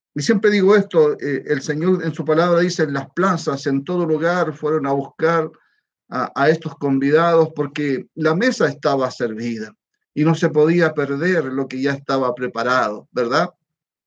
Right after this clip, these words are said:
Siempre van a haber personas que son, eh,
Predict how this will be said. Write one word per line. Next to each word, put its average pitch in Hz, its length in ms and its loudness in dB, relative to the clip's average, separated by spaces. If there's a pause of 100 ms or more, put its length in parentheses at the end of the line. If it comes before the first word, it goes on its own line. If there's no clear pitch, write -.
(540)
Siempre 175 800 2
van 151 240 0
a 143 80 0
haber 160 280 2
personas 147 640 0
que 135 120 -10
son, 139 580 -2 (560)
eh, 123 580 0